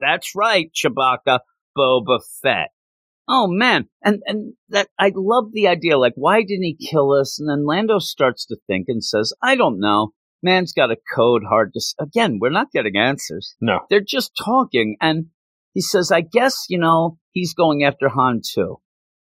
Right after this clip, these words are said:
Speaker 1: I, I don't wanna curse too much. We, we got, n-, n-,
Speaker 2: <laughs>
Speaker 1: no,
Speaker 2: Go ahead.
Speaker 1: no shit, Sherlock. I mean,
Speaker 2: <laughs>
Speaker 1: seriously, this continues with Leia then, because Lando's in the thinker position. "I think maybe Boba Fett's trying to get Han Solo back. Uh, your boyfriend's pretty popular, Leia."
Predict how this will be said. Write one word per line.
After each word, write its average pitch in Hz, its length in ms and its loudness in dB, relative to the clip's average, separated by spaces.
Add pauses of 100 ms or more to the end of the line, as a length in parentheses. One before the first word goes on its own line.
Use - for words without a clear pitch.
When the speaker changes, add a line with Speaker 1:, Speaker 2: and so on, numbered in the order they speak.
(160)
Speaker 1:
I, - 120 -4 (100)
I 160 120 2
don't 185 280 2
wanna 101 160 0 (140)
curse - 400 -4
too - 160 -8
much. - 200 -10
We, 165 220 -10
we 165 100 -4
got, 160 240 4
n-, 180 220 -2
n-, 185 280 -6
Speaker 2:
<laughs> - 40 -20
Speaker 1:
no, 190 300 -2
Speaker 2:
Go 165 160 6
ahead. 98 120 0
Speaker 1:
no 170 140 2
shit, - 400 -2
Sherlock. 87 560 0
I - 80 6
mean, 190 200 2
Speaker 2:
<laughs> - 20 -6
Speaker 1:
seriously, 131 800 0 (260)
this 254 220 0
continues 160 800 2
with 143 160 2
Leia 147 360 4
then, 101 180 0
because 131 200 2 (460)
Lando's 262 640 2
in 196 140 2
the 180 100 4
thinker 185 380 0
position. 139 480 -4 (280)
"I 320 40 4
think 392 260 0
maybe 359 340 2
Boba 294 300 0
Fett's 320 260 0
trying 226 200 0
to 220 60 -2
get 196 180 2
Han 208 220 0
Solo 311 460 0
back. 123 320 0 (500)
Uh, 170 160 2
your 226 160 2
boyfriend's 185 600 -2
pretty 131 220 -2
popular, 110 560 0
Leia." 101 400 2